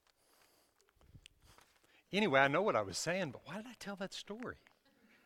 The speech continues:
It had, it had to be a great point. Anyway, <clears throat> when, when you have, you, e-, every day, every situation that we face, we can choose,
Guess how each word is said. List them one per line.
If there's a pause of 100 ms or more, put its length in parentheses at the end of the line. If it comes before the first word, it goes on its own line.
(440)
It
had,
it
had
to
be
a
great
point. (240)
Anyway, (440)
<clears throat>
when,
when
you
have, (760)
you, (500)
e-, (100)
every
day,
every
situation
that
we
face, (680)
we
can
choose,